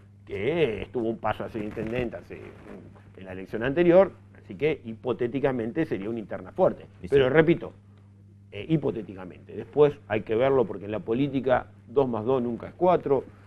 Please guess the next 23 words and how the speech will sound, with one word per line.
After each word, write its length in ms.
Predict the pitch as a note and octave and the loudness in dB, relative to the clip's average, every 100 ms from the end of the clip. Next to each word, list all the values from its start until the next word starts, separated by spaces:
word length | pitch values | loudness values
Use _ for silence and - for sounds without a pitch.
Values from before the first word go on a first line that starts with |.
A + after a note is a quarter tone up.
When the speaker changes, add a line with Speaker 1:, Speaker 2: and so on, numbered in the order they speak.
| - | -4
Speaker 1:
Hay 160 | B2 C3+ | 0 2
que 140 | A#2 | 2
ver 180 | A#2 C3 | 2 0
si 140 | A2+ A2 | -2 -6
los 160 | G#2+ | -6
votos 280 | A2 B2+ A#2 | -4 -4 -4
que 100 | G#2+ | -6
tiene 240 | G2 A#2+ G2 | -8 -8 -8
Roston, 460 | A2+ A2+ A2+ G#2+ - - - - | -8 -8 -8 -10 -14 -20 -20 -20
eh, 600 | G#2+ G2+ F#2 F2+ F2 - - - - | -14 -12 -10 -8 -8 -12 -18 -20 -18
los 200 | A#2+ G#2+ - - | -14 -14 -12 0
puede, 680 | D3+ D3+ C#3+ B2 A2 G2 - | 2 6 8 8 4 -2 -10
este, 400 | G2 - A2 F#2+ A2 | -18 -14 -14 -12 -6
retener 640 | B2+ B2+ B2 C3 D#3+ D#3+ | -2 0 0 2 2 2
si 180 | - A#2 | -2 -8
se 240 | A2+ B2 G2+ | -4 -4 -4
vuelve 400 | A#2 C#3 D3+ B2 | 2 6 6 4
al, 120 | G#2+ - | 0 -6
al 120 | G#2 | -14
P 140 | G2+ | -14
J. 480 | - F#3+ F3+ G#2 B2+ - | -2 2 2 0 -6 -6
Recordemos 460 | G2+ G2+ C3 C3 | -8 -6 -4 -4
que 240 | - A#2+ | -4 -6